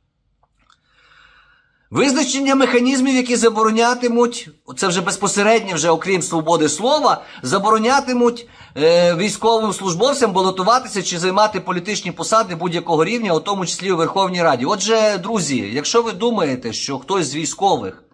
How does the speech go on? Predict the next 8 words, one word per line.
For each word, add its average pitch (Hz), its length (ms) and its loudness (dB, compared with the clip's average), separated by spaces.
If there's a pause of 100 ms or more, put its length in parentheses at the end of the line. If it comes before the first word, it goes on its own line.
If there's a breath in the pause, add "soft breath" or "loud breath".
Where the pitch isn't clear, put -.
(300 soft breath)
попаде 175 400 2
в 208 40 0
наступну 196 500 -2
військ-, 160 340 -2
в, 147 80 0
е, 143 440 0
Верховну 185 500 0
Раду, 220 400 0